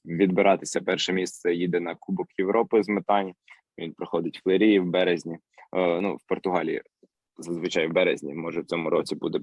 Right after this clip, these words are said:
по-другому, по-другому. Ем, але це буде старт,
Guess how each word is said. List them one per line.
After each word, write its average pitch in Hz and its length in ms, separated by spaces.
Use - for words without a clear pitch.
по-другому, 85 540
по-другому. 98 560
Ем, 90 560
але 95 380
це 95 180
буде 90 260
старт, 95 340